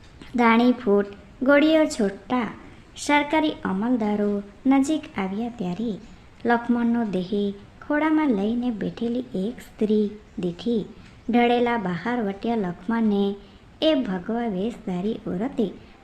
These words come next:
પોતાના ખોળાનું ટેકણ આપી બેઠેલો રાખ્યો હતો ને એના ખભા પર બંદૂકા તોડી રાખી હતી. "હજુ જીવતો છે, શૂટ." દોડતો આવતા એક સાહેબે તમાચો તાક્યો,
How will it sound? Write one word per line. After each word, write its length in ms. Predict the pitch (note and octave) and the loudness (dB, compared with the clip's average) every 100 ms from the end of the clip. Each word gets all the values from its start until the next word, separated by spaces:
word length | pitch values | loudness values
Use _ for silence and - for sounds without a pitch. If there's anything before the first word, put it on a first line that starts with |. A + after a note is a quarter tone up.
| - | -2
પોતાના 400 | A#3 A#3+ A#3 A#3 | 0 2 0 -2
ખોળાનું 560 | A#3+ F3+ G#3 A#3 A#3+ | -4 -4 -2 -2 -2
ટેકણ 500 | A#3 F#3 F#3 G3+ G3+ G3+ - - - | -4 -6 -2 -2 -2 -4 -14 -8 -2
આપી 340 | C#4 C#4 D#4 | -2 0 -4
બેઠેલો 480 | B3+ F3+ - A#3 A#3 | -4 -6 -6 -6 -4
રાખ્યો 420 | F3+ E3+ - A3 G3+ | -6 -10 -8 -8 -8
હતો 340 | F3+ - A3 - - - - - - A3+ | -10 -6 -4 -6 -14 -20 -20 -20 -4 2
ને 220 | A#3 A3+ G3 | 2 2 -2
એના 380 | F#3+ G3+ G#3 G3+ - - | 0 0 0 -4 -12 -6
ખભા 340 | - C4+ D4+ D4+ | 0 2 4 2
પર 260 | D4+ D4+ | 0 -2
બંદૂકા 600 | B3 F#3 F3+ A3 A#3 A#3 | 0 -2 -2 -4 -6 -6
તોડી 380 | A3+ G3 F3 G#3+ | -4 -4 -4 -4
રાખી 360 | G3 E3+ - A3 - | -6 -8 -8 -8 -10
હતી. 380 | - A3 G3 - - - - - - | -6 -4 -4 -6 -18 -20 -20 -20 0
"હજુ 440 | A3 G#3+ G#3+ G#3 G3+ - - B3+ | 2 4 4 4 2 -2 -8 -4
જીવતો 500 | C#4 C#4 C#4 D#4 D4+ | 0 -2 0 -2 -2
છે, 480 | - G#3 A3 F#3+ - - - - | -4 -2 -2 -2 -6 -16 -10 -2
શૂટ." 200 | A#3 - - - - - A#3 | -2 -2 -10 -20 -20 -6 2
દોડતો 320 | B3 A#3+ C4 | 4 4 2
આવતા 720 | - F#3 F#3+ F#3+ G#3 G3+ G#3 - - - - - | 2 0 -2 -2 0 0 0 -8 -20 -20 -14 2
એક 180 | D#4 D#4 - | 2 2 -2
સાહેબે 480 | F#3 F#3 B3 A#3+ A#3 | -2 0 0 -2 -4
તમાચો 580 | - F3 G3 A3+ - A#3+ | -4 -4 -4 -6 -8 -8
તાક્યો, 580 | F3+ E3+ - G#3 G#3+ | -8 -10 -6 -4 -4